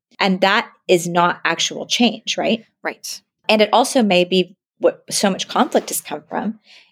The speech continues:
Speaker 1: is that we also may be not considering our neighbor and how it would affect them because we're in this higher place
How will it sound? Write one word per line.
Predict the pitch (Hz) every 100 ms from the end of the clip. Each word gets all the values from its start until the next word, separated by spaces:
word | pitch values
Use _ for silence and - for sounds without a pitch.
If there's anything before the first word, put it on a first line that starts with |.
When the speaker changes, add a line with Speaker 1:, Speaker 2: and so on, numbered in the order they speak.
| _
Speaker 1:
is | 190 185
that | 185 - -
we | 190
also | 180 226 233
may | 196 175
be | 175 160 -
not | 165 180 185 -
considering | 180 - 196 226 208 165
our | 151 147
neighbor | 147 170 233 156 139 -
and | 170
how | 175
it | 170
would | 156
affect | 147 156 - - -
them | 202 185 160
because | 156 180 151
we're | 156
in | 165
this | 156
higher | - - 170 147
place | - - - - - -